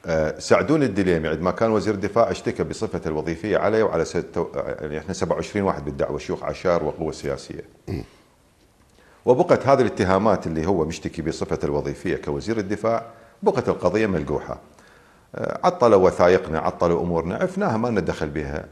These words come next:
Speaker 1: آه، آه، الأخ الوزير الدفاع الحالي الرجل تقدم له طلب إنه تعالوا عمي أنتوا إحنا أذيناكم، سوينا شيء، إيه تصريحاتي صرحنا على الحكومة وحكينا على الحكومة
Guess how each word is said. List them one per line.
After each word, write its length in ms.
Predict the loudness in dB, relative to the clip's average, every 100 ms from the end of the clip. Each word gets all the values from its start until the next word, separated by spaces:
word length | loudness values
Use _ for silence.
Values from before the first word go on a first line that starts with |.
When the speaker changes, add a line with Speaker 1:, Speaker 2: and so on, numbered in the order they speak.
| -18
Speaker 1:
آه، 40 | -16 -14 -14 -16 -16 -16 -16
آه، 220 | -16 -16 -18 -18 -18 -20 -20 -20 -20 -20 -20 -20 -16
الأخ 440 | -10 2 2 2 -6 -2
الوزير 420 | 0 0 0 0
الدفاع 400 | -2 -2 0 0
الحالي 380 | -2 -4 -4 -4
الرجل 360 | -6 -4 -6 -8 -14 -20 _ _ _ _
تقدم 320 | 0 4 4
له 80 | 6
طلب 280 | 6 6 4
إنه 160 | 2 2
تعالوا 280 | 2 4
عمي 220 | 2 2 0
أنتوا 380 | 0 0 0
إحنا 280 | -4 -6 -6
أذيناكم، 640 | -4 -2 2 2 2 -2 -2
سوينا 380 | -2 0 0
شيء، 320 | -2 -6 -6 -2
إيه 140 | -2
تصريحاتي 840 | -2 -6 -4 -2 0 0 2 0 0
صرحنا 360 | 0 0 -2
على 80 | -4
الحكومة 360 | -6 -8 -8 -8 -16 -20 _ -20 -20 -10
وحكينا 400 | -6 0 2 2
على 140 | 0
الحكومة 380 | -2 -6 -6